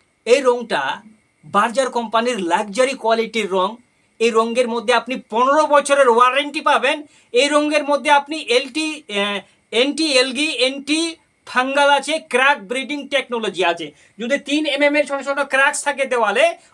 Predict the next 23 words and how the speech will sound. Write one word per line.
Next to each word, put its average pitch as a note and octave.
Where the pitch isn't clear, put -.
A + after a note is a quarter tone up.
ওই, B3
ওই B3+
ক্র্যাকসগুলিকে C#4
হিডেন D4+
করে C#4+
রাখবে, G3
ওটা A#3
আপনি C#4+
ক্র্যাকসগুলি C4+
আর C#4
বুঝতে A#3+
পারবেন F#3
না। B2
তো A3+
আপনারা A#3+
চাইলে D4
বার্জার C#4+
কোম্পানির D4+
সবচেয়ে C#4
হাই D#4
ওয়াশেবিলিটি C#4
পেন C4+
বার্জার C#4